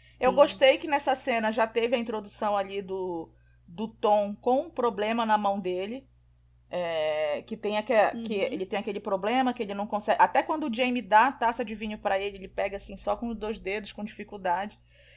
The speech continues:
Speaker 1: Eu acho que
Speaker 2: Seria artrite, né?
Speaker 1: Eu, sabe que eu não sei, mana, o que é essa doença? Eu não faço ideia.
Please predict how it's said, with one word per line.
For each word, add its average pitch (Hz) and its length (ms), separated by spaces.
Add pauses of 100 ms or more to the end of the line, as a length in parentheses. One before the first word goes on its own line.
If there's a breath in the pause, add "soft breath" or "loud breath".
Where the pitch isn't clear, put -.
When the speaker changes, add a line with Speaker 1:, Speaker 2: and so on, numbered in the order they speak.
(140 soft breath)
Speaker 1:
Eu - 220
acho 285 240
que 277 160
Speaker 2:
Seria 311 380
artrite, 320 580
né? 240 320 (960)
Speaker 1:
Eu, 349 200
sabe 539 260
que 440 80
eu 415 80
não 311 140
sei, 294 300
mana, 208 340
o 202 40
que 220 140
é 196 140
essa 226 200
doença? 202 480
Eu 190 40
não 196 80
faço 214 280
ideia. 170 500